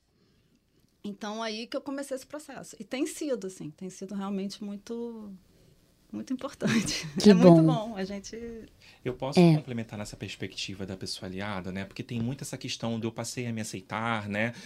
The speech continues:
Speaker 3: Antigamente eu escondi, hoje em dia eu me, tô me empoderando pra poder me assumir enquanto pessoa com deficiência. Eu acho que o capacitismo estrutural, é, ele vem desde muito criança, principalmente também nas pessoas sem deficiência, quando, por exemplo, ah, o brinquedo do menino quebrou.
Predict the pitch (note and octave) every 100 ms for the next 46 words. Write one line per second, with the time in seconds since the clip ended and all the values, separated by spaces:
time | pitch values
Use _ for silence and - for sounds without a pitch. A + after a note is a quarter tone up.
0 | F#3 A2 A2 A2 A2+ A2 G#2+ - A2+ G2
1 | F#2 A#2 A#2 G#2+ A2 G2+ A2 A2 A2 A#2
2 | A2+ A2 A2+ G#2 A2 A2+ G#2 G#2+ G#2+ A2
3 | - G#2 A#2 A2+ A2 - - G#2 G#2 F#2+
4 | - G2+ G#2+ - G#2 - - - A2 A2+
5 | C3 - - - A2+ G#2 - A2+ A#2+ A#2+
6 | A2+ - D#3+ D#3 D3 - A2+ G2+ G#2 B2+
7 | G#2+ F#2+ - - - A2 G#2+ C3 B2+ C#3
8 | C#3 C3 F#3 G#3 E3+ D#3+ D#3 - - B2+
9 | C3 D3+ - C3 - D3+ F3+ F#3+ D#3 D#3+
10 | - E3+ - D#3 C3 B2 E3+ F#3 B2+ -
11 | A#2 A2+ A#2 A2+ A2+ A2 G#2 - C#3+ D3
12 | - C3+ - C3+ A#2 G#2 C#3 C#3+ G2 -
13 | - - C3+ C3 D3+ - F3 F#3+ F#3+ F3+
14 | E3 F3 E3 F#3 D#3 C3 G#2+ F#2+